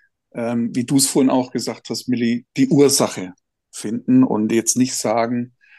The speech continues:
äh, „Du bist schlecht, du hast einen Fehler gemacht“, oder gar den Fehler vertuschen. Ja, das ist ja, das ist immer so das Schlimmste und ich weiß gar nicht, wie viel Geld das, das kostet. Ja, wenn, was es im Jahr in der Industrie kostet, wenn Fehler vertuscht werden.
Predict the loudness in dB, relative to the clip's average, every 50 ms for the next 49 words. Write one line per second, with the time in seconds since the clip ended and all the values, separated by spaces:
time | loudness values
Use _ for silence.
0 | _ _ _ _ _ _ _ -10 -8 -6 -6 -6 -4 -4 -4 -2 -2 0 2 4
1 | 4 2 2 0 -2 -2 -2 -2 -2 -4 -6 -4 -2 2 2 2 4 4 4 4
2 | 4 2 2 -2 -10 _ _ 0 2 2 4 2 2 2 0 -2 0 0 -2 -4
3 | -6 -10 _ _ _ _ _ -10 -10 -10 -8 -10 -8 -6 -6 -6 -6 -8 -8 -6
4 | -6 -4 -4 -4 -4 -6 -8 -10 _ _ _ _ _ _ _ _ _ _ _ _
5 | _ _ _ _ _ -12 -10 -6 -6 -6 -6 -4 -4 -4 -4 -4 -4 -10 -16 _
6 | _ _ _ _ _ _ _ _ _ -2 2 2 4 4 6 4 4 4 2 0
7 | 0 0 0 0 2 2 2 2 0 0 0 2 2 2 2 0 -2 -6 -10 -12
8 | -10 -10 -10 -10 -10 -10 -10 -8 -8 -10 -8 -8 -10 -2 0 2 2 2 2 0
9 | -2 -2 -4 -6 -8 -8 -6 -6 -6 -4 -4 -2 -2 -4 -4 -4 _ _ _ _
10 | _ _ _ _ _ _ _ -4 -2 -2 0 0 -2 -2 -2 -2 -4 -6 -10 _
11 | _ _ _ _ _ _ -2 -2 0 0 0 -2 -2 -2 -2 -2 -2 -2 -2 -2
12 | 0 0 0 0 -2 -2 -4 -4 -4 -4 -6 -6 -8 -8 -8 -10 -10 -10 -8 -10
13 | -8 -8 -8 -8 -8 -8 -6 -8 -8 -8 -6 -6 -2 0 0 -2 -2 -4 -10 -14
14 | _ -14 -12 -10 -10 -10 -10 -10 -10 -10 -10 -12 -14 -18 -18 -20